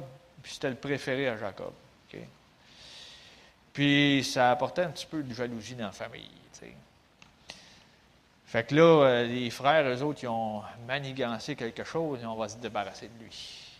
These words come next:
Il est assez tannant. Ben, il était pas tannant, mais tannant dans le sens que, euh,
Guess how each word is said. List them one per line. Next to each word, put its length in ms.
Il 60
est 100
assez 240
tannant. 480
Ben, 100
il 20
était 120
pas 140
tannant, 340
mais 300
tannant 240
dans 100
le 60
sens 320
que, 100
euh, 540